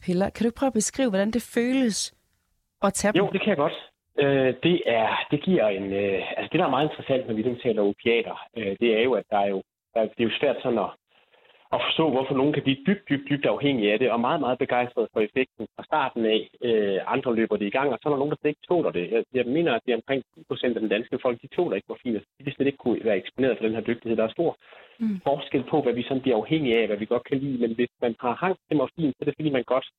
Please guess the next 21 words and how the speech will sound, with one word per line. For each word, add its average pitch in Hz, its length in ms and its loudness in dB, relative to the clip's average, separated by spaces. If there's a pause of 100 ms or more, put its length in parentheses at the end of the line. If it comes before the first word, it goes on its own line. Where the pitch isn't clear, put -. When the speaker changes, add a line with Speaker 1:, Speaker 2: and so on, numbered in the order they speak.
(520)
Speaker 2:
kan 131 120 0
lide 139 180 0
den 120 100 0
der 117 120 0 (120)
beroligende, 127 720 2
velværeskabende 110 1400 0
effekt, - 380 -2 (120)
den 117 140 0
har 117 380 -2
i, 104 180 -2
øh, 98 80 0
kroppen. 101 420 -2
Altså, - 260 -6
fordi 123 260 0 (560)
opioid 147 520 2 (200)
virker 151 320 2
jo 147 100 2
på 135 180 -2
en 127 80 0
sådan 139 260 2
måde 143 220 2